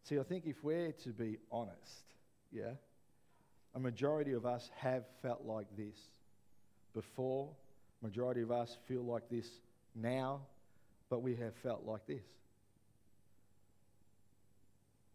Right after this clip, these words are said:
And once we start to feel or ask these things, we start to pass judgment.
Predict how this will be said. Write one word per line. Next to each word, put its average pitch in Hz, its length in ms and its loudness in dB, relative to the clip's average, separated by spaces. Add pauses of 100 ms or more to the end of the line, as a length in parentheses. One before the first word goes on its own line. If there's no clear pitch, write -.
(440)
And 127 100 0
once 190 260 2
we 190 60 -2
start 156 320 0
to - 60 -4
feel 170 300 2
or 123 120 0
ask 160 260 -2
these 135 180 -2
things, 107 240 -8
we 123 80 -8
start 135 300 -4
to 113 60 -8
pass 120 320 -6
judgment. 110 400 -8